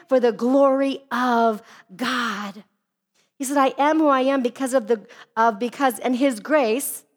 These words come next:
keep going, "his grace to me was not without effect." See, God's grace changed Paul, changed his name from Saul, which was his Jewish name really, to Paul, which is his Hebrew or Greek name. Paul was the name called by God.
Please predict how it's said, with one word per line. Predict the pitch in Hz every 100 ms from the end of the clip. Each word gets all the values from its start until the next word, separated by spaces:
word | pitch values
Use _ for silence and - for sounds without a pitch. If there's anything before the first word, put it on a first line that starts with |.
| _
keep | - 240
going, | 247 220 214 - -
"his | 320 247
grace | 294 294 311
to | -
me | 262 247
was | 240 240
not | 220 254 339 277 233 - _
without | 247 277 - 233 233
effect." | 247 - 330 311 226 _ - _ _ _ _ _ _ -
See, | 294
God's | 226 320 339 240
grace | 208 294 330 294 -
changed | - 247 311 359 - -
Paul, | 233 190 - 196 _ _ _ _ _ -
changed | 320 302
his | 262
name | 262 311
from | 311 247
Saul, | 233 - 320 339 269 302 - _ _ _ _ _
which | 247 262
was | 277
his | 277 226
Jewish | - 330 339 -
name | 254 233 220
really, | 220 226 233
to | - 247
Paul, | - - 285 359 226
which | 226 247
is |
his | 220 220 -
Hebrew | 285 294 262
or | 233
Greek | 220 285 330
name. | 247 202 _ - - _
Paul | - 302 440 359
was | 254 226
the | 220
name | 233 269 269
called | - 294 370 285
by | 254 220
God. | - - 381 403 -